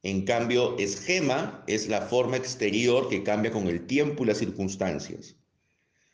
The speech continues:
Por ejemplo, la morfé de cualquier persona es su condición de ser humano. Y eso nunca va a cambiar. En cambio, su esgema cambia constantemente,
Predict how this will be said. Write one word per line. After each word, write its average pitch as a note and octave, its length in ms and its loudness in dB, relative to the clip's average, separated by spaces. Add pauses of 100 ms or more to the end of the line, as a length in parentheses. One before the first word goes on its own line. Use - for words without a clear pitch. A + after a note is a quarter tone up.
(260)
Por G#2 160 2
ejemplo, G#2+ 720 0 (400)
la G#2 200 2
morfé G#2 800 2
de G2 220 -2
cualquier C#3+ 840 0
persona C#3+ 1000 0 (280)
es C3+ 460 2
su D3+ 440 2
condición B2+ 680 2
de B2+ 280 2
ser - 180 2
humano. C3 540 0 (1500)
Y A#2 200 4
eso C3+ 260 4
nunca C3+ 340 2
va A#2+ 80 4
a A#2 60 -2
cambiar. A2+ 760 0 (480)
En G#2+ 200 0
cambio, C#3 400 4
su A#2+ 360 2
esgema D3+ 1080 0
cambia C3 360 0
constantemente, A2+ 1120 -2